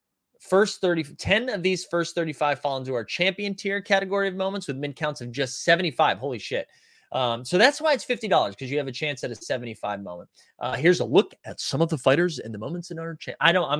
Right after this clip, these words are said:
gonna be so bad at these names. Uh, we got Ngannou, Usman, uh, Figueiredo, Gane, and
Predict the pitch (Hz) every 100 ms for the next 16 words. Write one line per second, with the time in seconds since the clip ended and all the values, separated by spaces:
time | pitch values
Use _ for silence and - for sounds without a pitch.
0 | 151 156 135 - 127 113 110 104 104 117
1 | 104 101 - - 113 113 120 123 117 131
2 | 151 165 165 - - - 160 160 165 160
3 | 156 135 _ _ _ _ _ _ _ 123
4 | 127 - 143 143 151 160 165 170 170 -
5 | - 147 160 165 175 _ _ - 131 127
6 | 123